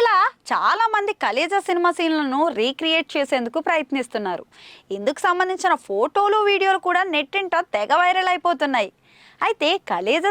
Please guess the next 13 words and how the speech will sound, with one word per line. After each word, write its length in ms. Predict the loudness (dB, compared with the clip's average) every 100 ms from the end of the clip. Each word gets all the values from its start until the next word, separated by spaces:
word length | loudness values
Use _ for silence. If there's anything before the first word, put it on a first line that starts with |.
| 0
సినిమా 240 | -2 2 0 0
రీ 80 | 0 0
రిలీజ్ 240 | -2 -2 -2
వేళ 200 | 0 2 2 0
ఒక 140 | 0 -2
నటి 260 | -4 -6 -4
పేరు 240 | -4 -2 -4 -4 -2
బాగా 360 | 0 0 0 -2
ట్రెండింగ్లోకి 500 | -2 -2 0 0 0 -2
వచ్చేసింది. 480 | -4 -6 -6 -6 -12 -20 -20 -20 _ -2
చాలామంది 580 | 2 4 2 2 0 -2 -2 -4
ఇదే 140 | -2 0
సినిమాలో 340 | 0 2 2